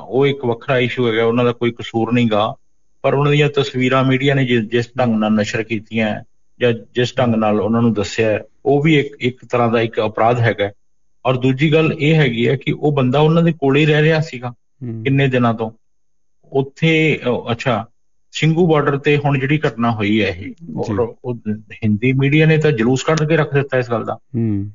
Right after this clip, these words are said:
Speaker 1: ਨਿੰਦਾ ਕਰਦੇ ਆ, ਘਟਨਾ ਬਹੁਤ ਮਾੜੀ ਹੋਈ ਹੈ।
Speaker 2: ਹੂੰ।
Speaker 1: ਲੇਕਿਨ ਹੁਣ ਇਹ ਵੀ ਗੱਲ ਚੱਲ ਰਹੀ ਹੈ ਕਿ ਜਦੋਂ ਇਹ ਗੱਲ ਚੱਲ ਰਹੀ ਹੈ ਕਿ ਵੀਹ ਬੰਦੇ ਇਸ ਤਰ੍ਹਾਂ ਦੇ ਹੋਰ ਉੱਥੇ ਫਿਰਦੇ ਨੇ,
Speaker 2: ਹਾਂਜੀ।
Speaker 1: ਜਿਹੜੇ ਇਸ ਤਰ੍ਹਾਂ ਦੀ ਸਾਜ਼ਿਸ਼ ਰਚਣਗੇ ਜਾਂ ਬੇਅਦਬੀ ਕਰਨਗੇ,
Speaker 2: ਹੂੰ।
Speaker 1: ਤਾਂ ਫਿਰ ਇਹਦਾ ਮਤਲਬ ਇਹ, ਜੇ ਉਹਨੂੰ ਮਾਰ ਦਿੱਤਾ ਗਿਆ, ਉਹਨੂੰ ਵੱਢ ਦਿੱਤਾ ਗਿਆ,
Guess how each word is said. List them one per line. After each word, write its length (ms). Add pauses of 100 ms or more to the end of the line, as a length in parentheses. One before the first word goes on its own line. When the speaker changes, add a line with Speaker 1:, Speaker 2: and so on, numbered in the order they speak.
Speaker 1:
ਨਿੰਦਾ 320
ਕਰਦੇ 320
ਆ, 40
ਘਟਨਾ 340
ਬਹੁਤ 400
ਮਾੜੀ 240
ਹੋਈ 300
ਹੈ। 100 (100)
Speaker 2:
ਹੂੰ। 440
Speaker 1:
ਲੇਕਿਨ 480 (240)
ਹੁਣ 140
ਇਹ 100
ਵੀ 220
ਗੱਲ 180
ਚੱਲ 180
ਰਹੀ 200
ਹੈ 100
ਕਿ 140
ਜਦੋਂ 300
ਇਹ 220
ਗੱਲ 160
ਚੱਲ 240
ਰਹੀ 220
ਹੈ 40
ਕਿ 180
ਵੀਹ 260
ਬੰਦੇ 280
ਇਸ 160
ਤਰ੍ਹਾਂ 140
ਦੇ 120
ਹੋਰ 300
ਉੱਥੇ 240
ਫਿਰਦੇ 400
ਨੇ, 220 (160)
Speaker 2:
ਹਾਂਜੀ। 180
Speaker 1:
ਜਿਹੜੇ 260
ਇਸ 100
ਤਰ੍ਹਾਂ 200
ਦੀ 160
ਸਾਜ਼ਿਸ਼ 500
ਰਚਣਗੇ 400
ਜਾਂ 120
ਬੇਅਦਬੀ 400
ਕਰਨਗੇ, 600
Speaker 2:
ਹੂੰ। 400
Speaker 1:
ਤਾਂ 80
ਫਿਰ 180
ਇਹਦਾ 160
ਮਤਲਬ 320
ਇਹ, 140
ਜੇ 200
ਉਹਨੂੰ 200
ਮਾਰ 220
ਦਿੱਤਾ 340
ਗਿਆ, 200
ਉਹਨੂੰ 220
ਵੱਢ 180
ਦਿੱਤਾ 360
ਗਿਆ, 300